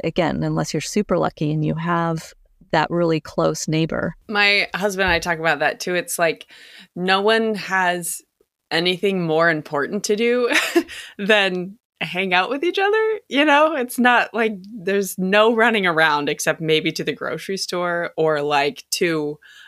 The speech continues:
Speaker 2: a certain nature spot to go on a certain hike or whatever. You know, there's just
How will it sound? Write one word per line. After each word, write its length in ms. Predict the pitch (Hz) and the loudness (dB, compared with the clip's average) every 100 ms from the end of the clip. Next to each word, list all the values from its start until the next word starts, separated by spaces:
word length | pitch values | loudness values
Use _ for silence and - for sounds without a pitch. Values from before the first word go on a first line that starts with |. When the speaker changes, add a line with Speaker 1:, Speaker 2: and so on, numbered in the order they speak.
| _ | _
Speaker 2:
a 120 | 170 | -2
certain 640 | 170 196 175 175 156 147 - _ | 2 2 2 0 -4 -8 -16 _
nature 840 | 165 165 165 156 - 160 151 143 - - | -4 0 2 0 0 -2 0 -4 -8 -6
spot 500 | - - 156 135 - | -6 0 0 0 -4
to 80 | 165 | -6
go 240 | 151 139 | -4 -4
on 120 | 139 | -6
a 100 | 139 - | -10 -6
certain 300 | - 180 147 | -2 -2 -2
hike 320 | 143 139 - | -2 -2 -4
or 80 | 143 | -4
whatever. 280 | 147 123 127 | -2 -2 -2
You 160 | 170 | -4
know, 160 | 160 160 | -4 -2
there's 240 | 160 156 | -4 -6
just 420 | - 180 - - | -8 -8 -8 -12